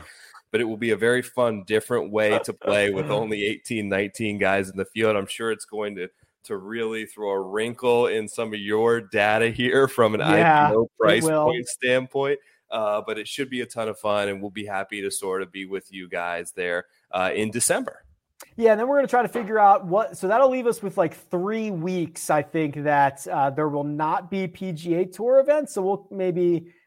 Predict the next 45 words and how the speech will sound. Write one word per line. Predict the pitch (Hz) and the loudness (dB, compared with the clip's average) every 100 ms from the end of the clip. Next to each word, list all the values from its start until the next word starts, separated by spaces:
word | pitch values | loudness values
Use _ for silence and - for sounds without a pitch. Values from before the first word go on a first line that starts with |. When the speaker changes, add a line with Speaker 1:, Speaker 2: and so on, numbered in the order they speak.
| _ | _
Speaker 2:
I | 165 | 0
don't | 190 | 4
know | |
if | 190 | 4
we'll | 180 | 4
take | 190 175 | 0 -2
the | |
time | 156 175 165 | 2 2 4
off | 165 160 | 2 2
or | |
if | 165 | -2
we'll | 165 | -4
figure, | 156 170 165 160 156 | -2 0 2 0 0
we'll | 170 160 | -2 -4
figure | 165 156 151 | -2 -2 -2
something | 160 139 147 | -4 -6 -4
out. | 143 139 131 | 2 2 2
But | 135 | -4
if | - | -4
anybody | 147 156 156 | -6 -2 -2
has | 156 | -2
any | 151 156 | -2 -2
ideas, | 151 143 196 160 | -2 -2 -2 -2
obviously | 143 143 - 147 | -2 -4 -2 2
our | 147 147 139 - - - - - | 4 4 2 -10 -20 -20 -12 0
Menchies | 185 214 202 214 233 185 208 | 4 4 4 2 2 6 10
are | 196 226 | 10 8
open | 226 233 262 320 285 | 6 6 4 4 4
or | 220 | 8
our | 190 190 | 8 6
emails | 220 226 233 202 | 2 0 0 0
are | 220 | 0
open. | 226 254 269 | 0 0 -4
You | 233 | -10
can | 214 | -6
hit | 202 208 | -2 -2
us | 202 | 0
up | 208 262 202 | 0 0 -2
and | 190 | -2
let | 208 | -2
us | 190 | -4
know | 208 | -8
what | 202 | -10
you | 185 | -12
think. | 277 339 | -14 -14